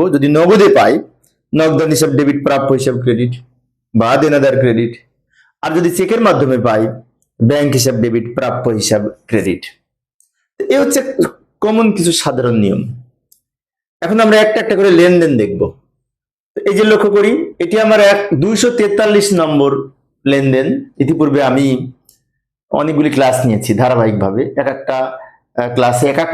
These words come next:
ধরনের লেনদেন আলোচনা করি। যেমন পূর্বের ক্লাসে আমি ব্যাংক সংক্রান্ত লেনদেন প্রায় বিশটি আলোচনা করেছি। আজকে আমি দেনাদার সংক্রান্ত যত লেনদেন আছে আলোচনা করব। দুইশো তেতাল্লিশ নম্বরে শুরু হয়েছে, লেনদেনটিতে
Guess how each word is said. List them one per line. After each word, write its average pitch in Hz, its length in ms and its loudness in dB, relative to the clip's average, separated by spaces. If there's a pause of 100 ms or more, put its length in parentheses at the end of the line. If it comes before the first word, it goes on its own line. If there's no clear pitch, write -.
(140)
ধরনের 156 360 0
লেনদেন 120 380 2
আলোচনা 107 340 0
করি। 110 120 0 (140)
যেমন 151 220 -2
পূর্বের 180 280 0
ক্লাসে 160 320 0
আমি 147 180 0
ব্যাংক 202 180 2 (100)
সংক্রান্ত 147 340 -2 (120)
লেনদেন 123 300 0
প্রায় 123 240 0
বিশটি 151 340 0
আলোচনা 117 360 -2
করেছি। 104 280 -4 (720)
আজকে - 220 -8 (100)
আমি 110 140 0 (1000)
দেনাদার 156 420 0
সংক্রান্ত 120 320 -2 (120)
যত 147 140 0 (120)
লেনদেন 123 340 2
আছে 110 160 -4
আলোচনা 95 320 -4
করব। - 160 -6 (1200)
দুইশো 143 340 0
তেতাল্লিশ 135 420 -2
নম্বরে 113 300 0
শুরু 110 180 2
হয়েছে, 107 240 -2 (140)
লেনদেনটিতে 113 500 2